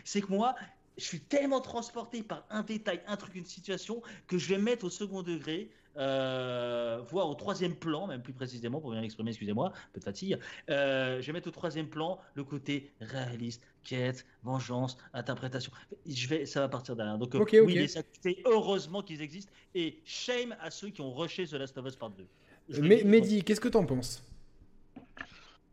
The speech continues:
Speaker 2: Ah, on t'entend plus.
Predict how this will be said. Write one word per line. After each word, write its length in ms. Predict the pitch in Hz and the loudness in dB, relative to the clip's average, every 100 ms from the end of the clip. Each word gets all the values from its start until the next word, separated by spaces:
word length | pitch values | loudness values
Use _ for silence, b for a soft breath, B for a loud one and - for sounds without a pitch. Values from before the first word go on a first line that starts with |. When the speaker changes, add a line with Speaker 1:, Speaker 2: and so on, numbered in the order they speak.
| - _ - _ _ _ _ _ - _ _ _ _ _ _ _ _ _ _ _ _ _ _ _ | -20 _ -20 _ _ _ _ _ -20 _ _ _ _ _ _ _ _ _ _ _ _ _ _ _
Speaker 2:
Ah, 180 | 147 180 | -4 -2
on 100 | 147 | 0
t'entend 280 | 139 156 151 | 0 2 2
plus. 340 | 123 190 240 | 2 0 0